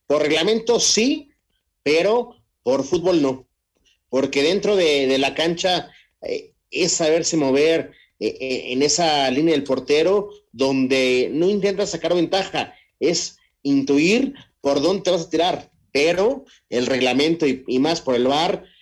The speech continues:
nos tienen en, en te-, en temas rigurosos de, ay, se adelantó un se-, un, un, un, una milésima,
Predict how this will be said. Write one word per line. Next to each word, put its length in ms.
nos 220
tienen 440
en, 540
en 200
te-, 320
en 160
temas 800
rigurosos 640
de, 320
ay, 240
se 240
adelantó 340
un 100
se-, 280
un, 360
un, 300
un, 180
una 200
milésima, 760